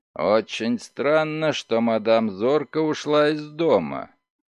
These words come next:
ведь она сама нам позвонила и пообещала,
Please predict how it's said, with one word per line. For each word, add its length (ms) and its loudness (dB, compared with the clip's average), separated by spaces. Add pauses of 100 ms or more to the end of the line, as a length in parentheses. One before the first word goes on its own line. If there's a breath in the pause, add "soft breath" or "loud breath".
(120)
ведь 380 -4
она 380 2
сама 500 2
нам 240 -2
позвонила 1080 -4 (260)
и 200 -2
пообещала, 1300 0